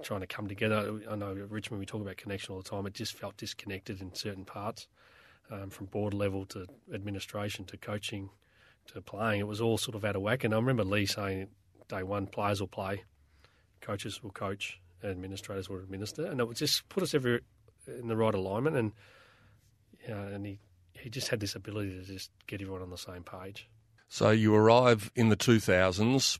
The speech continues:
Speaker 2: probably hopeful, and it takes only one more year, two thousand and one, before the first of those great grand finals occurred. What was the,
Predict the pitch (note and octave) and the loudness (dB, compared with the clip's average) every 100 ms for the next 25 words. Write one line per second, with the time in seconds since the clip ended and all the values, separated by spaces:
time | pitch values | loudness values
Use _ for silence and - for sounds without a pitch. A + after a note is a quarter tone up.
0 | - A#2 G#2+ G2 F#2+ E2 G#2 F#2+ - - | 2 4 4 4 4 4 6 6 4 4
1 | F#2 C#3+ - - D#2+ E2 E2+ - F#2 F2+ | 6 6 2 -6 -4 -2 -2 0 4 4
2 | - - - - F#2 E2+ F2 E2 - - | 2 -4 -4 -2 -2 0 0 -2 -8 -6
3 | F2+ E2+ D#2+ D#2+ D2+ D2+ - G#2+ F#2+ F2 | -4 0 0 0 -2 -6 0 0 4 2
4 | E2+ E2+ D2+ D2 E2 - F2 D#2+ D#2 - | 2 -2 -4 -4 -8 -6 -4 -2 -4 -2
5 | F2+ - F2 D#2 - _ - E2+ D#2+ - | -2 0 -2 -4 -10 _ 0 0 0 -6
6 | - _ _ _ F#2+ F2+ - F#2+ D#2+ G#2 | -10 _ _ _ 0 0 4 2 4 2
7 | E2+ D#2+ D#2 - - - - A2 F2 D#2+ | 2 0 -2 -6 -10 -16 -4 2 4 2
8 | - _ _ _ _ _ _ _ _ C3+ | -2 _ _ _ _ _ _ _ _ 0
9 | - A#2 A2 G#2+ - | 4 6 6 4 -2